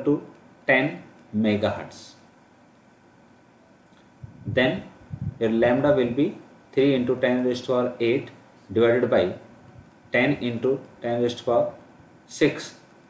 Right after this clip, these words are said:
and it will come thirty and height of antenna is thirty by four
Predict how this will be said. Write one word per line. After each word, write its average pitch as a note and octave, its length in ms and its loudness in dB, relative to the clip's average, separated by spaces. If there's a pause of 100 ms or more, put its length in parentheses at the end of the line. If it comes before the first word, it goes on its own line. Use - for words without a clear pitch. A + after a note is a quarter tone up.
(100)
and A2 160 0 (640)
it G#2 140 -2
will A#2 200 0
come A2 140 0 (420)
thirty G#2 420 0 (400)
and G#2+ 200 0 (960)
height B2 280 4
of C#3 160 0
antenna A2+ 520 -2 (2000)
is A2 180 -2 (120)
thirty G#2+ 420 0
by G#2 80 6 (1400)
four G#2 180 4